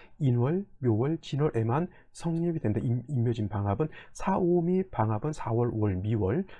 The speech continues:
그 다음에 신유술 방합은 신월, 유월, 술월, 해자축 방합은 해월, 자월, 축월에 해-, 형성이 되는데, 이렇게 인묘진 방합은 인월, 묘월, 진월에만 성립이 된다라고 하는 것. 이렇게 되면,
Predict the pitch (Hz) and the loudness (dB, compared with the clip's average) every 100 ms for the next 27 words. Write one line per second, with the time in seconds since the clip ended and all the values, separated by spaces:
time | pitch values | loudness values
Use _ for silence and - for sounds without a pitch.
0 | - - 107 101 - 180 180 170 117 101 | -14 -4 -2 -2 0 0 0 -2 0 0
1 | 101 151 170 - - - 170 175 180 - | 0 -2 -4 -8 -20 -6 -2 0 0 -2
2 | 113 110 113 - - 107 143 156 - - | 0 2 0 -4 -2 0 0 -4 -14 -10
3 | 123 123 117 - - 104 98 98 180 190 | -4 -2 -2 -6 -4 -2 -2 -2 -2 -4
4 | - - - 147 160 165 - 127 135 135 | -14 -16 -4 -2 -2 -4 -4 -2 0 -4
5 | - 98 98 147 - - 160 139 113 127 | -6 -4 -2 -2 -6 -6 -2 -2 -2 -4
6 | - - 135 120 107 107 127 139 - - | -8 -6 -2 -2 -2 -2 -2 -4 -8 -12
7 | - 131 - 131 120 123 117 113 107 101 | -6 -2 0 0 2 0 -2 -2 -2 -2
8 | 107 185 208 - - - 117 113 160 185 | -2 -2 -4 -6 -10 -2 2 2 2 -2
9 | - _ - 117 107 127 156 - 113 95 | -8 _ 0 2 2 0 -4 -2 0 0
10 | 104 110 135 113 - 101 95 101 101 107 | -4 -6 -4 -2 -2 -4 -4 -4 -4 -4
11 | - - - 160 190 175 185 | -4 -8 -4 0 2 2 0